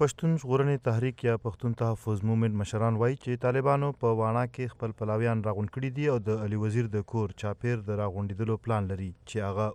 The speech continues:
ووژني. د تحریک یو مشر محسن داوړ وایس اف امریکا ډیوه راجو ته ویلي چې د نهه په ورځ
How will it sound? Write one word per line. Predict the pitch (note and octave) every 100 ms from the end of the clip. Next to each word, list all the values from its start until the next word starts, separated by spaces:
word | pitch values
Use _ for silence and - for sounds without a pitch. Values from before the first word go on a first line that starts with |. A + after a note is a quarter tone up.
| A#2
ووژني. | G#2+ F#2+ G2+ G2 - - -
د | D#3 D#3+
تحریک | E3 F#3 - D3
یو | C#3+
مشر | C#3+ C#3+ D3+
محسن | B2+ A#2 A2+
داوړ | A2 A2 A#2 A#2
وایس | G#2+ A2 -
اف | G2 G#2
امریکا | G#2 G#2 G#2 G#2 F#2+
ډیوه | F#2+
راجو | G2+ F#2 G2+
ته | G#2
ویلي | G#2 A2+ B2+
چې | - - A2 G2+ G#2+
د | G#2+ G2+
نهه | A#2+ A#2+ A#2+
په | G#2+
ورځ | A2+